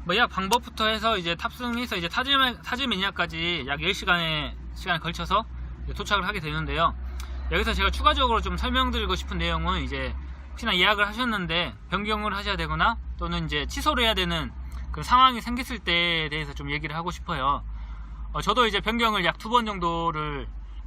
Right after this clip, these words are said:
했던 상황이라서 좀 자세히 알고 있는데, 혹시나 계획을 세워가지고 변경을 하시게 되면은 변경을 할 수가 있습니다.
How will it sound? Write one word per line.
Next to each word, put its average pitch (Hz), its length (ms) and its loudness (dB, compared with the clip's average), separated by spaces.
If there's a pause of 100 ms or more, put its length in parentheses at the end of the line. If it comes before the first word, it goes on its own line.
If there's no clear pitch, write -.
했던 185 180 -6
상황이라서 165 720 4 (160)
좀 135 100 -8
자세히 151 300 -2
알고 143 200 -4
있는데, 135 400 -4 (600)
혹시나 240 260 0
계획을 226 360 2
세워가지고 196 920 0 (200)
변경을 220 440 2
하시게 233 220 -2
되면은 170 400 -2
변경을 226 280 0
할 240 80 0
수가 185 160 -4
있습니다. 127 340 -6